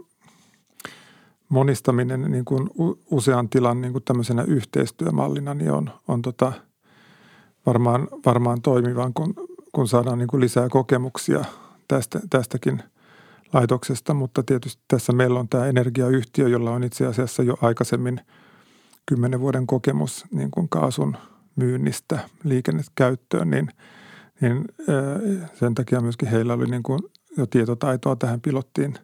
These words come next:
pilottiin lähtemä-, lähtemisessä. Se, että tota,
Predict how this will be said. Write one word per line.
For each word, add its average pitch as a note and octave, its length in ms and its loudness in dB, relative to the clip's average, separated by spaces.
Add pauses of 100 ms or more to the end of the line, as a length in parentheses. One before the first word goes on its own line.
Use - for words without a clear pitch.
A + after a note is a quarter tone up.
(720)
pilottiin B2 440 0
lähtemä-, A#2+ 460 0 (180)
lähtemisessä. C#3+ 800 -2 (1040)
Se, D3+ 360 2
että C#3 180 -4
tota, B2 440 -2